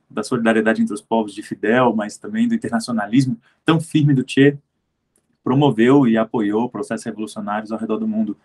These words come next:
No Congo e na Bolívia são os mais famosos, mas em vários outros lugares, militantes revolucionários de vários países do mundo foram a Cuba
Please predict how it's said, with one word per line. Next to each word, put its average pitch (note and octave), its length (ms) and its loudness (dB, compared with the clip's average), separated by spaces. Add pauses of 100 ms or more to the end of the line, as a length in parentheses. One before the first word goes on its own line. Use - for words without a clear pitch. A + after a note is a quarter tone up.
(340)
No A#2 120 -4
Congo C3 320 2
e - 20 6
na A#2+ 80 4
Bolívia A2+ 420 2
são A#2 160 -4
os A2 60 -4
mais A2+ 200 0
famosos, G#2+ 460 -4
mas A2 200 -2
em G#2+ 40 -6
vários G#2+ 260 -4
outros G#2+ 200 -14
lugares, G#2+ 460 -4 (400)
militantes B2+ 680 0
revolucionários A#2 560 0
de A2+ 60 -8
vários A#2 200 0
países A2+ 200 0
do G#2 100 -6
mundo A2 200 0
foram C#3 380 4
a A2+ 80 2
Cuba B2+ 400 -2